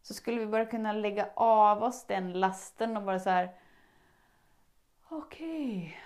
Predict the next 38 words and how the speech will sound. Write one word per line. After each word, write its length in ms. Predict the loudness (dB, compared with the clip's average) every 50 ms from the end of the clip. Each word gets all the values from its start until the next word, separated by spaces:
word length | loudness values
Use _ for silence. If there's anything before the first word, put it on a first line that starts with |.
| -18 -14
ja 60 | -10
men 260 | -6 -4 -4 -4 -2
gud 220 | -2 -2 -2 -2 -2
vad 160 | -4 -4 -4
skönt. 400 | -4 -2 -2 0 0 -2 -4 -4
Det 60 | -6
är 40 | -6
inte 160 | -6 -6 -8
så 120 | -4 -4
att 120 | -4 -4 -4
jag 100 | -6 -6
inte 380 | -4 -4 -4 -4 -4 -6 -10 -10 -4
hör 320 | 0 2 4 6 6 4 4
eller 200 | 2 0 -2 -4
kan 180 | -6 -6 -10
kommunicera 560 | -6 -6 -6 -6 -6 -8 -8 -4 -4 -4 -2 -2
med 120 | -6 -6
änglar 440 | -4 -4 -4 -2 -2 -2 0 -2 -2
för 140 | -2 -4 -6
att 180 | -6 -6 -6 -6
det 140 | -6 -4
är 60 | -4 -4
något 160 | -6 -8 -10
fel 460 | -14 -12 -6 -4 -2 0 2 0 0
på 140 | 0 -4 -4
mig 320 | -2 -2 -2 -2 -2 -2
eller 240 | -2 -2 -2 -4 -4
för 140 | -4 -4 -4
att 180 | -4 -4 -6
jag 200 | -6 -4 -4 -4
gör 600 | -6 -8 -8 -2 0 2 4 4 4 4 2 0
fel." 420 | -2 -8 -10 -8 -4 -4 -4 -4 -6 -12 -16 -20 -20 -20 -10 2
För 140 | 4 4 4
från 500 | 4 2 2 4 4 6 6 4 4 4
den 200 | 2 2 2 0
positionen 880 | -2 -4 -6 -4 -6 -8 -4 -2 -2 -2 0 0 0 0 0 -2 -2 -6 -2
inom 520 | 0 2 2 2 2 2 0 0 0 4
oss 400 | 4 4 4 2 -4 -12 -14 -18